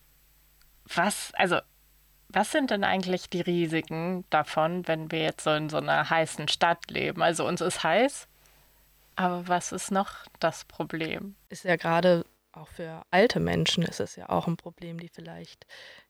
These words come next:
Speaker 2: ähm, nicht so mobil sind und, äh, schnell ihre Wohnung verlassen können und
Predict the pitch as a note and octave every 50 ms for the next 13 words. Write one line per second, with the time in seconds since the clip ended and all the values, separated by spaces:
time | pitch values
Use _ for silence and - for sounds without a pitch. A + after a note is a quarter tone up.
0 | _ _ _ _ - F3+ E3+ E3 E3 E3 E3 E3 E3 E3+ - _ _ _ _ F#3+
1 | F3 F3+ F#3 - - - - - - - F#3+ F#3+ G3 F#3 F3 E3+ F3 E3+ E3+ -
2 | - G3+ G3+ A3 A3+ A#3 A#3 A3+ - A#3+ A#3 A#3 A#3 A3+ A#3 A#3 - - - -
3 | _ _ - F#3+ F#3 F3+ F#3 - - - - - - - - - G3+ F3+ F3+ F3+
4 | F3 F3+ F3 E3+ E3 E3 F3 F3+ G#3 A3 A3 A3 - - A#3 A3 A3 A3 A3+ A3
5 | - A#3+ A3+ A3 - B3 A#3 A#3 A#3+ A#3+ A#3 A3 G3+ - - - F#3 F#3+ F#3 G3
6 | G3